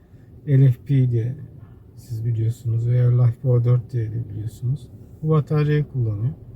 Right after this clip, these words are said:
Bu bataryayı da kendi özel blade dediği, yani ince uzun bir şekilde yaparak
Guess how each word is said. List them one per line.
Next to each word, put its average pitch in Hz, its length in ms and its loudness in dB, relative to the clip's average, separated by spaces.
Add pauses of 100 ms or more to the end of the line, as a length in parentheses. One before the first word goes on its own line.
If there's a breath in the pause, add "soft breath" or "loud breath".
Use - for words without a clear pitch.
(400 loud breath)
Bu 151 80 0
bataryayı 156 560 4
da 160 120 2
kendi 156 500 2 (1040 loud breath)
özel 139 360 6
blade 151 460 4
dediği, 120 420 2 (440)
yani 120 320 -2 (100)
ince 131 280 8
uzun 147 380 4
bir 127 60 2
şekilde 127 640 2 (440)
yaparak 139 440 2